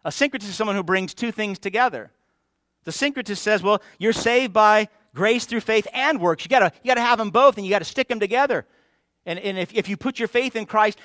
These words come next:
and you work really hard and you do both, then you will have eternal life. Well, again, I'll go back to that rich young ruler.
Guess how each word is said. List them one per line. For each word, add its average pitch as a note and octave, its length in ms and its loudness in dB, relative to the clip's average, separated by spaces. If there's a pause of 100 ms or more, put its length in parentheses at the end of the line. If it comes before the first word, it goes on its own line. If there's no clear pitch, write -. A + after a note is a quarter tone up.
(120)
and C4+ 340 -4
you B3 120 -6
work G3 260 -2
really F3 220 -2
hard D#3 280 2
and F3+ 100 -4
you G#3+ 100 -6
do A#3 160 -4
both, B3+ 540 4 (580)
then D3 600 0 (720)
you F#3+ 160 -6
will E3+ 100 -2
have E3+ 260 0
eternal D#3 380 -6
life. C3 420 -4 (640)
Well, C#3 120 -6
again, D#3 200 -2
I'll F3 140 2
go E3+ 120 -4
back D3 240 2
to D3 60 -16
that C#3+ 180 -2
rich D3+ 200 -6
young C3+ 200 -6
ruler. C3 400 -6